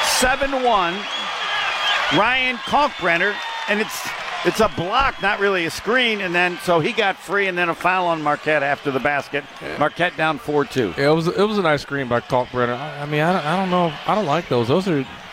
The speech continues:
Speaker 2: it looks like a moving screen to me.
Speaker 1: Yes, it is.
Speaker 2: Yeah. And
Speaker 1: But
Speaker 2: it
Speaker 1: he didn't set the screen. He just moved down
Speaker 2: Yeah,
Speaker 1: below,
Speaker 2: he's,
Speaker 1: away from the, uh, the
Speaker 2: he's,
Speaker 1: player
Speaker 2: he's, he's,
Speaker 1: dribbling.
Speaker 2: he's blocking guys away from coming to
Speaker 1: Correct.
Speaker 2: help,
Speaker 1: Yes.
Speaker 2: which is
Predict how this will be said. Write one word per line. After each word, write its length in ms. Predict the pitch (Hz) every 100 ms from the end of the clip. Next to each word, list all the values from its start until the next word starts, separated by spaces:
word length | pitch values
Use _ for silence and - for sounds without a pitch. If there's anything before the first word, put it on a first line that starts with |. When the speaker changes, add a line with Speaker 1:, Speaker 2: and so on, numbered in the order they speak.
| - - 131
Speaker 2:
it 180 | 135
looks 240 | 165 240 -
like 160 | 269
a 60 | 180
moving 320 | 165 190 185
screen 300 | - - 202
to 40 | 135
me. 60 |
Speaker 1:
Yes, 240 | 254 233 208
it 160 | 214
is. 360 | 320 330 - - -
Speaker 2:
Yeah. 280 | 123 135 95 - - - - -
And 300 | 117 117 117
Speaker 1:
But 140 | 208
Speaker 2:
it 40 | 185
Speaker 1:
he 140 | 208
didn't 440 | 151 247 302 277
set 360 | 202 - 240 247 -
the 100 | 170
screen. 420 | - 254 254 226
He 140 | 185
just 260 | 160 196 156
moved 320 | 185 240 208
down 280 | 170 208 208
Speaker 2:
Yeah, 120 | 175 156
Speaker 1:
below, 280 | 208 202 170
Speaker 2:
he's, 60 |
Speaker 1:
away 200 | 151 208
from 280 | 220 165 151
the, 80 | 143 131 127 156
uh, 60 | 143
the 100 | 139
Speaker 2:
he's, 120 | 135
Speaker 1:
player 280 | 143 156 151
Speaker 2:
he's, 40 |
he's, 160 | 139 151
Speaker 1:
dribbling. 200 | 175 185
Speaker 2:
he's 120 | 151
blocking 500 | 123 131 180 - 147
guys 280 | 139 135 127
away 200 | 120 135
from 180 | 135 120
coming 280 | 127 135 113
to 60 | 165
Speaker 1:
Correct. 320 | 165 120 -
Speaker 2:
help, 100 | - -
Speaker 1:
Yes. 220 | 127 107
Speaker 2:
which 80 | 120
is 140 | 107